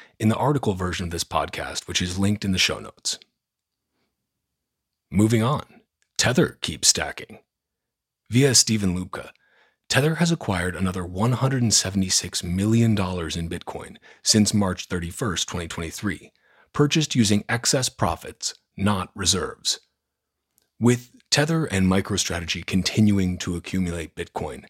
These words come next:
I hope the picture is becoming clearer for you. Forward-thinking companies are acquiring as much Bitcoin as they possibly can in advance of the next halving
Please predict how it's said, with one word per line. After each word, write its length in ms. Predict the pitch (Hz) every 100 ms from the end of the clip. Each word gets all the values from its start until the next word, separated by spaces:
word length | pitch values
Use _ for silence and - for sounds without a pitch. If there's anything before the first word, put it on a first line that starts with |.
| _ - -
I 120 | -
hope 400 | 104 - 156 -
the 100 | -
picture 420 | 165 131 120 117 101
is 80 |
becoming 480 | 95 101 - 82 85
clearer 380 | - 160 165 82
for 240 | - 58
you. 240 | - - - _ _ _ _ _
Forward-thinking 760 | - 110 120 151 - 131 131 123
companies 560 | 98 82 71 62 - -
are 160 | 95 98
acquiring 640 | - 95 101 101 98 90
as 220 | - 92
much 460 | 87 87 98 - -
Bitcoin 500 | 98 - - 85 80
as 240 | - 90
they 140 | 95 92
possibly 600 | - - 87 - 95 87
can 420 | - 90 76 - - - _
in 100 | 101
advance 420 | 107 95 87 87 -
of 60 |
the 100 | 92
next 280 | 87 85 -
halving 400 | - 71 -